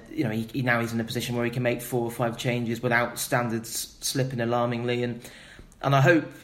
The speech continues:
I hope, you know, he, he does have a really good shot at the F A Cup, because, you know, as Jan said, those, those memories, those tr-, you know, those trophy winning days, they're the ones that you really remember. You know, it,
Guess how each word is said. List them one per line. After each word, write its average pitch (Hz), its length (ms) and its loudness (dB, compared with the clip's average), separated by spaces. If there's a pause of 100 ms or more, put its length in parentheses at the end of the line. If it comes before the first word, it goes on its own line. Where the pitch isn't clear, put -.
(140)
I - 100 0
hope, 160 320 4 (100)
you 143 80 -2
know, 120 100 2
he, 120 200 -2
he 127 160 -4
does 120 220 2
have 117 140 0
a 117 40 0
really 117 380 0 (220)
good 113 180 -2
shot - 300 -2
at 120 80 -2
the 123 100 -2
F - 140 -6
A 90 80 -4
Cup, - 300 -4
because, 123 480 -6
you 147 80 -6
know, 120 60 -4
as 131 120 -2
Jan 135 220 0
said, 131 160 -2
those, 147 200 2
those 165 280 4
memories, 135 420 2
those 135 400 2 (500)
tr-, - 220 -6
you 151 40 -2
know, 131 80 2
those 135 220 2
trophy 135 380 0
winning 120 260 0
days, 120 340 0
they're 151 180 6
the 143 80 2
ones 127 300 0
that 120 40 -6
you 113 160 -4
really 120 320 0
remember. 117 560 -4
You - 80 -4
know, 117 60 0
it, 127 300 -4